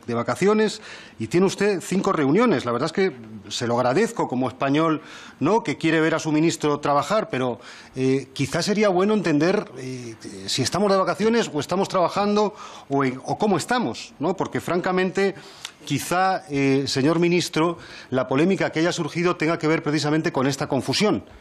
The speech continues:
con que no se sabe muy bien si uno está de placer o de, eh, o de negocio, ¿no? De ocio o de negocio, ¿no? Por ello, le, sí que le pediría, por favor, eh, que nos aclarara exactamente cuál es la naturaleza de este viaje.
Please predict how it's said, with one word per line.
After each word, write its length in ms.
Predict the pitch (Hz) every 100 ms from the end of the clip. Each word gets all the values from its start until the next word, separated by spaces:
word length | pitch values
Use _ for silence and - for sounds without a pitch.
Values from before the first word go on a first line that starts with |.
| - -
con 140 | - 104
que 100 | 123
no 120 | 135
se 100 | 151
sabe 180 | 156 160
muy 160 | 156
bien 300 | 151 165 170 - - -
si 180 | - -
uno 160 | 151 165
está 260 | - 160
de 100 | 165
placer 520 | - 135 - 156 165 139 - - - - -
o 180 | - 147
de, 400 | 151 160 165 165 131
eh, 380 | 131 127 123 120
o 140 | 131 127
de 500 | 127 123 120 117 120
negocio, 500 | 131 160 - 104 104
¿no? 160 | 165
De 120 | 143 135
ocio 440 | 156 165 156 139
o 100 | 135
de 100 | 131
negocio, 440 | 123 131 131 - 104
¿no? 200 | 131 131 - - - -
Por 140 | 127 139
ello, 140 | 175
le, 140 | 170 151
sí 180 | 165
que 80 | 160
le 100 | 156
pediría, 320 | 156 143 147
por 100 | 143
favor, 420 | 123 131 139 151 -
eh, 340 | 120 117 113 110
que 100 | 123
nos 120 | 110
aclarara 300 | 117 117 139
exactamente 440 | 143 147 143 143
cuál 180 | 151 139
es 80 | 131
la 80 | 131
naturaleza 520 | 127 117 123 120 120
de 60 | 123
este 180 | - 135
viaje. 400 | 196 190 110